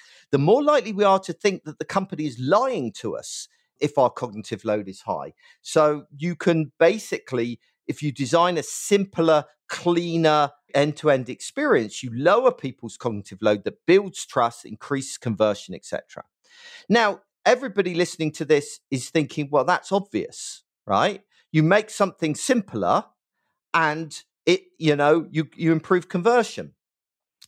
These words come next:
Yeah, that's true. It's obvious to us.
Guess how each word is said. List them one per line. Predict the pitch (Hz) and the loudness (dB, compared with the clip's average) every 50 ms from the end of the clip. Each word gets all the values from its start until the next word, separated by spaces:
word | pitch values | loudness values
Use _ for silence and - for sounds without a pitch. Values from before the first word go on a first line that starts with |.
| _ _ - | _ _ -6
Yeah, | 95 101 143 175 196 180 117 87 117 139 156 _ _ _ _ _ _ _ - | -2 0 2 2 2 2 0 -2 -4 -4 -6 _ _ _ _ _ _ _ -2
that's | 143 143 160 - - - | -2 -2 -2 -4 -10 -16
true. | - - 254 269 240 160 110 | -6 0 4 4 4 4 2
It's | 87 73 - | -2 -2 0
obvious | 156 175 175 - 165 147 123 - - | 0 0 0 0 -2 -2 -2 -4 -4
to | - 139 147 | -2 0 2
us. | 190 226 185 - - - - - - - | 2 2 0 -4 -8 -14 -20 -20 -20 -20